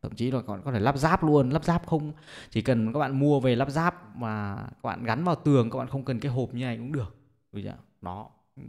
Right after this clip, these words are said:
khá là đơn giản. Đấy. Đó. Còn đối với trường hợp là các bạn, à, các bạn, những cái lõi lọc tiếp theo là lõi lọc L O.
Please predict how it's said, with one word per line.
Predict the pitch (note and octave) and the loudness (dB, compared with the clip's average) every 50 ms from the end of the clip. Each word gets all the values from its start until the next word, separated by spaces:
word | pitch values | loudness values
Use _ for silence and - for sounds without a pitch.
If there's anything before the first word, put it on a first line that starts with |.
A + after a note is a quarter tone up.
| A2+ A2+ G2+ - | -12 -12 -12 -6
khá | - B2+ C3 | -2 0 0
là | D3+ D#3 | 2 2
đơn | C#3 C3+ C3 B2+ | 0 0 -2 0
giản. | B2 A#2 G2+ - - - _ _ _ _ _ _ _ _ _ _ _ _ _ _ _ _ _ _ _ _ _ _ _ _ _ _ _ _ _ _ _ _ _ _ _ _ _ _ | 0 -2 -2 -4 -10 -18 _ _ _ _ _ _ _ _ _ _ _ _ _ _ _ _ _ _ _ _ _ _ _ _ _ _ _ _ _ _ _ _ _ _ _ _ _ _
Đấy. | B2 G#2+ G2+ G#2+ A2 C3+ D3+ E3 _ _ _ _ _ _ _ _ _ _ _ _ _ _ _ _ _ _ _ _ _ _ _ _ _ _ _ _ _ _ _ _ _ - - _ - - - - _ _ _ _ _ _ _ _ _ _ _ _ - | -12 -10 -10 -10 -10 -12 -14 -18 _ _ _ _ _ _ _ _ _ _ _ _ _ _ _ _ _ _ _ _ _ _ _ _ _ _ _ _ _ _ _ _ _ -20 -20 _ -20 -20 -20 -20 _ _ _ _ _ _ _ _ _ _ _ _ -12
Đó. | A2+ G2+ G2 G2+ G#2 A2 A#2 - - - _ _ _ _ _ | -10 -8 -6 -6 -6 -6 -8 -10 -12 -18 _ _ _ _ _
Còn | - B2 A#2+ | 0 4 6
đối | B2+ C3+ D3+ | 8 8 8
với | E3+ F#3 | 8 6
trường | F#3 F#3 D#3+ C3+ | 6 6 6 8
hợp | C3+ C3+ B2+ C3 - | 8 6 6 6 6
là | B2+ B2 A#2+ A#2 A#2 | 6 8 8 8 6
các | A#2 - D#3 D3+ D#3+ | 6 4 2 2 4
bạn, | F3 E3+ D#3+ C3 - - G#2+ A#2+ | 4 4 6 4 2 0 0 2
à, | A#2 A#2 A#2 A2+ A2 A2 A2 G#2+ G#2+ G#2+ G2+ - - _ _ _ _ _ | 2 4 4 2 2 2 0 0 0 -2 -4 -8 -12 _ _ _ _ _
các | - C#3 | 2 2
bạn, | D3 D#3+ D#3 C#3+ - C#2+ G2 A2+ A#2 A2+ A2+ A2+ A2+ A2 G#2+ G#2+ G#2+ | 4 4 4 2 2 0 -2 -2 -2 -2 -2 -2 -2 -2 -2 0 0
những | A#2 B2+ - | 2 2 2
cái | D#3+ D#3 | 4 4
lõi | D#3+ E3 F3 | 4 6 6
lọc | E3+ C#3+ - - - | 6 4 4 2 0
tiếp | F3 F3 | -2 2
theo | - D3+ D3+ C#3 C#3 C#3 | 4 4 6 6 6 6
là | C3+ B2+ A#2+ A#2 A2 G#2+ | 6 4 4 4 4 2
lõi | G#2 G#2 G2 G2 A#2+ D3+ | 2 2 0 0 0 2
lọc | D#3+ C#3 B2+ - - | 2 2 2 4 6
L | A#2+ A#2 | 6 8
O. | A#2 A#2+ C3 D3 D3+ C#3 B2+ | 8 8 8 8 8 8 6